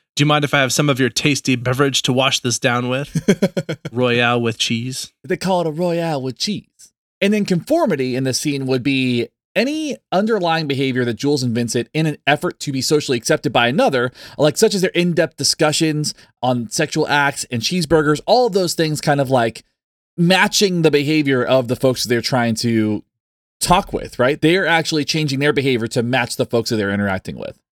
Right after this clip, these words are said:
Speaker 1: Another way of just thinking about this distinction here is an obedience involves an order.
Speaker 2: Where conformity involves a request. There's a specific request involved.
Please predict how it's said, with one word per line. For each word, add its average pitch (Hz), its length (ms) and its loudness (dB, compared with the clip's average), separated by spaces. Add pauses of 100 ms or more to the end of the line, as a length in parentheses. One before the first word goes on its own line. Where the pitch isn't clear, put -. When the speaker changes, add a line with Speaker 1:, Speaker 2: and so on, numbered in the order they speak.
Speaker 1:
Another 226 260 4
way 180 140 4
of 151 80 2
just 139 140 -2
thinking 156 220 2
about 127 220 2
this 123 180 0
distinction 127 520 -2
here 113 220 -2
is 120 440 0
an 131 160 0
obedience 151 720 2
involves 123 480 2
an 113 200 -2
order. 117 460 -2 (140)
Speaker 2:
Where 170 320 4
conformity 208 600 0
involves 151 400 0
a 120 40 -6
request. - 680 -4
There's 131 220 0
a - 20 -6
specific - 420 -4
request 117 440 -2
involved. - 440 -6